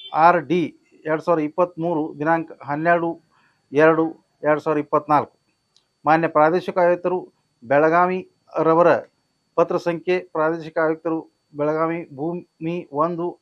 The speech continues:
ಆರ್ ಇ ವಿ ವಿ ವ ಮೂವತ್ತೆರಡು, ಎರಡು ಸಾವಿರದ ಇಪ್ಪತ್ತ್ಮೂರು ಇಪ್ಪತ್ನಾಲ್ಕು, ದಿನಾಂಕ ಏಳು ಮೂರು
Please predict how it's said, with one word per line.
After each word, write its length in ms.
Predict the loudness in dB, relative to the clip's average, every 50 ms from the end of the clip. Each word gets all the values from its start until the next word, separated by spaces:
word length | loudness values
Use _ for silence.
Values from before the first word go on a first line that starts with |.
| -6 -2 0 0
ಆರ್ 140 | 0 -2 -4 -14 -12 -10 -10
ಇ 20 | -10 -12 _ _ _ _ _ _ _ _ _
ವಿ 140 | -6 -6 -6 -6 -6 -10 _ _ _ _ _ _ _ -12
ವಿ 160 | -8 -6 -4 -4 -2 2
ವ 140 | 2 4 4 2 0 -6 _ _ _ _ _ -8
ಮೂವತ್ತೆರಡು, 600 | -4 -4 -4 -4 0 2 4 4 4 4 2 -2 -6 _ _ _ _ -6
ಎರಡು 140 | -6 -4 -2
ಸಾವಿರದ 200 | -2 -4 -4 -4
ಇಪ್ಪತ್ತ್ಮೂರು 420 | 0 0 0 0 0 -6 -4 -4
ಇಪ್ಪತ್ನಾಲ್ಕು, 600 | -4 -6 _ -6 -6 -6 -2 -2 -2 -2 -2 -6 -14 -14 -10 -8
ದಿನಾಂಕ 260 | -6 -6 -6 -6 -8 -14 _ -6
ಏಳು 240 | -4 -4 -2 -2 -4 -4
ಮೂರು 200 | -6 -6 -6 -8